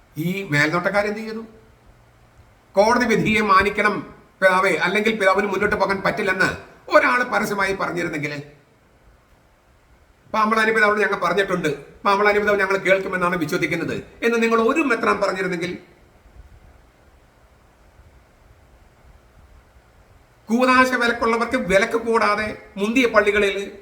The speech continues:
നിയമനം കൊടുത്തിരിക്കുന്നു. അത് കാനൻ നിയമത്തിന് വിരുദ്ധമാണ്. പാമ്പളാനി പിതാവ് അങ്ങനെ ചെയ്യാൻ പാടില്ല, ചെയ്യാൻ പാ-, അങ്ങനെ ചെയ്യാൻ പാടില്ലെന്ന് ഞങ്ങൾ പാമ്പളാനി പിതാവിനോട് പറഞ്ഞിട്ടുണ്ടെന്ന് നിങ്ങൾ ആരെങ്കിലും പറഞ്ഞോ?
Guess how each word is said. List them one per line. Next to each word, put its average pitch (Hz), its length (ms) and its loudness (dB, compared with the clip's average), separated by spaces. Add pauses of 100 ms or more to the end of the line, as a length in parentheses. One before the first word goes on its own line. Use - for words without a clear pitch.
നിയമനം 202 320 2
കൊടുത്തിരിക്കുന്നു. 139 600 -4 (440)
അത് 262 180 2
കാനൻ 233 260 4
നിയമത്തിന് 220 320 0
വിരുദ്ധമാണ്. 190 720 2
പാമ്പളാനി 208 520 0
പിതാവ് 196 200 2
അങ്ങനെ 196 160 0
ചെയ്യാൻ 190 380 -2
പാടില്ല, 170 680 -2 (640)
ചെയ്യാൻ 240 280 2
പാ-, 214 520 2
അങ്ങനെ 220 240 -2
ചെയ്യാൻ 220 240 0
പാടില്ലെന്ന് 214 520 2
ഞങ്ങൾ 202 240 2
പാമ്പളാനി 196 400 2
പിതാവിനോട് 196 320 0
പറഞ്ഞിട്ടുണ്ടെന്ന് 185 600 -2
നിങ്ങൾ 190 140 0
ആരെങ്കിലും 196 460 2
പറഞ്ഞോ? 160 340 -4